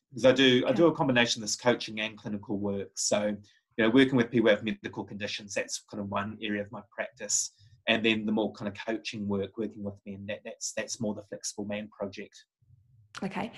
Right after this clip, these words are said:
Speaker 2: And you're also on LinkedIn. Uh, I'm just gonna spell your s-, your surname. It's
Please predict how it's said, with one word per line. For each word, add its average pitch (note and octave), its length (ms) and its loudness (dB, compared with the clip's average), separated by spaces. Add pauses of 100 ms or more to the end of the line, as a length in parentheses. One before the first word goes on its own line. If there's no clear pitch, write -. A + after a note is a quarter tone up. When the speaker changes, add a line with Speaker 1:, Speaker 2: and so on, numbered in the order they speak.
(300)
Speaker 2:
And G3 380 6
you're A3 100 4
also G#3+ 280 4
on F#3+ 160 4
LinkedIn. G3 720 0 (220)
Uh, G3+ 40 2
I'm G3 160 2
just C#4 140 -2
gonna F#4+ 120 0
spell C4 340 0
your F#3+ 100 2
s-, - 220 -10
your F#3+ 140 -2
surname. F#3 640 0
It's - 160 -6